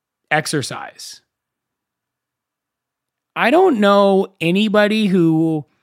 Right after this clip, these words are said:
goes to the gym or exercises or has a regular fitness routine that regrets it. I've never gone to the gym one time and been like, "Oh, I shouldn't have worked out today."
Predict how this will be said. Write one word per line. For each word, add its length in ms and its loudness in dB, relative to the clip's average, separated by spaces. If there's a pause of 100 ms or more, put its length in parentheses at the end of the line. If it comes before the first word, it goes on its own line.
(400)
goes 400 0
to 80 -2
the 120 -4
gym 400 -2
or 120 -2
exercises 1160 -4 (320)
or 200 0
has 520 0 (100)
a 100 -2
regular 1000 0 (320)
fitness 760 -6
routine 960 -6 (460)
that 260 -2
regrets 500 -4
it. 200 -20 (1300)
I've 200 -2
never 320 2
gone 340 -2
to 80 -2
the 80 -6
gym 360 -4
one 200 -4
time 260 -4
and 100 -6
been 120 -6
like, 200 -10
"Oh, 220 0
I 120 2
shouldn't 340 -2
have 120 -4
worked 280 -2
out 240 -2
today." 420 -10